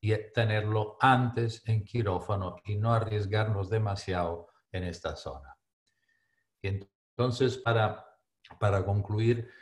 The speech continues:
yo creo que esta planeación tridimensional es útil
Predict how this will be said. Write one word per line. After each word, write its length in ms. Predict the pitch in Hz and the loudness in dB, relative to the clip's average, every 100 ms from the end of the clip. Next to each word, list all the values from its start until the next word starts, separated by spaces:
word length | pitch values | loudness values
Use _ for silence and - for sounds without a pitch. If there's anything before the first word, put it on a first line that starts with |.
| _ | _
yo 180 | 117 120 | 0 2
creo 400 | 113 117 123 117 | 4 4 4 2
que 560 | - 113 110 104 - _ _ | 2 4 4 2 -6 _ _
esta 680 | 113 117 - 110 104 - - _ 110 98 - | -2 -2 2 2 2 -2 -12 _ -8 -8 -6
planeación 1000 | 101 104 104 101 98 - 131 143 110 85 | -2 0 2 2 0 -2 4 6 4 -2
tridimensional 1080 | - 95 95 95 98 92 95 92 107 110 113 - _ - | -6 -4 -4 -2 -4 -4 -6 0 2 2 0 -8 _ -4
es 320 | 98 95 - | -2 -2 -4
útil 640 | 151 120 101 98 85 - | -4 -2 -2 -2 -4 -6